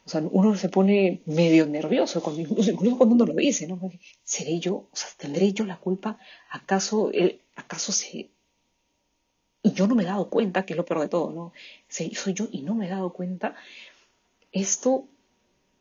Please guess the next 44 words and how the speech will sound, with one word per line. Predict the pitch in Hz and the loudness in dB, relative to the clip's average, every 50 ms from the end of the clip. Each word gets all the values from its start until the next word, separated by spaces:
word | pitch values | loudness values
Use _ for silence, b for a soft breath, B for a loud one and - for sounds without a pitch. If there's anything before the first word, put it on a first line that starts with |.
| _ _ _ _ _ - - _ | _ _ _ _ _ -20 -12 _
el | 220 190 | -8 -8
padre | - - 180 185 175 | -6 -4 -2 -2 2
Luis | 165 175 175 | 2 2 2
de | 165 | 0
la | 170 175 | -4 -4
Palma | - 160 165 165 160 156 | -4 -4 -4 -4 -6 -4
dice, | 165 170 165 156 - - - - b b b b b b _ _ | -4 -4 -4 -4 -4 -6 -8 -12 b b b b b b _ _
o | |
sea, | - 185 | -16 -16
que | 180 - 180 160 | -10 -8 -6 -6
los, | 165 165 - - _ _ _ | -6 -8 -10 -14 _ _ _
los, | - - - - - | -16 -14 -14 -14 -14
los, | - - - 151 151 - - - - | -12 -10 -10 -8 -8 -8 -10 -10 -10
los | 190 185 - - 190 | -12 -10 -8 -8 -10
apóstoles | 143 - - 185 - - - 190 185 - | -8 -6 -6 -6 -6 -2 -2 -2 -2 -2
preferían | - - - - 147 160 175 185 185 | -6 -14 -14 -8 -4 -2 -2 -2 -2
confiar | - - 165 139 - - 185 175 190 | -6 -10 -12 -10 -8 -6 -4 -4 -4
en | 180 175 | -4 -6
la | 160 - | -8 -8
palabra | - 147 151 156 165 180 175 170 | -6 -4 -2 -2 -2 -2 -4 -4
del | 165 156 156 | -6 -6 -6
Señor | - - - 165 165 - | -8 -6 -4 -6 -4 -2
y | 185 | -2
en | 175 170 | -2 -4
lo | 160 165 | -6 -6
que | - 151 | -6 -8
el | 143 | -8
Señor | - - 180 196 202 | -4 0 0 0 0
podía | - - 160 175 175 | -2 -4 -4 -2 -2
decir | 170 160 165 - - 175 170 | -2 -4 -4 -6 -6 -6 -4
de | 165 160 165 | -4 -2 0
ellos, | 175 196 185 190 226 240 - B B B B B B B B B B B B B B _ _ _ _ _ _ _ _ | 0 2 2 0 -2 -4 -8 B B B B B B B B B B B B B B _ _ _ _ _ _ _ _
porque | - 185 175 - 180 | 2 2 2 2 0
no | 156 208 208 | -2 0 2
confiaban | - 226 202 - 208 214 220 | 2 2 4 4 2 4 4
ni | 214 190 | 4 4
siquiera | 196 - - 196 208 | 2 0 0 0 0
en | 208 | 0
su | - - _ | -4 -8 _
conciencia, | - - 139 - - 233 220 - 190 - | -16 -16 -14 -4 -2 -2 -2 -2 -4 -8
porque | - - - | -8 -6 0
no | 170 185 196 | 0 0 4
podían | 220 220 220 226 220 208 | 4 4 4 6 4 2
creer | 196 - 165 151 156 175 208 240 | 0 -2 -6 -4 -2 -2 -2 -4